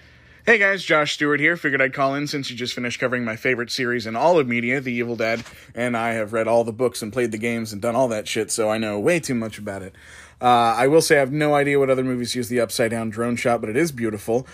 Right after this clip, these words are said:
I wanted to talk about Ash as a character, though. You guys questioned, like, him saying groovy in Evil Dead Two,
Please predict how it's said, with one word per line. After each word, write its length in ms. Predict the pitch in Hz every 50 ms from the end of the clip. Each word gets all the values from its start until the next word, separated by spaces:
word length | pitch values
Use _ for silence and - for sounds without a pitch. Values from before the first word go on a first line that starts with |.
| - - -
I 80 | 131 170
wanted 160 | 220 240 220 185
to 60 | 156
talk 200 | 139 165 147 143
about 260 | 143 127 127 127 - -
Ash 300 | 127 135 139 139 131 -
as 100 | 120 110
a 40 | 104
character, 440 | - - 160 156 147 - - 117 107
though. 340 | 95 104 101 98 95 95 101
You 140 | 104 113 120
guys 220 | 123 120 117 113
questioned, 460 | - - 139 120 - - 123 117 113
like, 140 | 110 107 104
him 140 | - 127 120
saying 240 | 113 - 117 117 113
groovy 360 | 98 107 117 123 123 120 123
in 80 | 120 117
Evil 200 | 123 123 117 120
Dead 220 | 117 120 117 117
Two, 280 | 110 - 123 120 123 123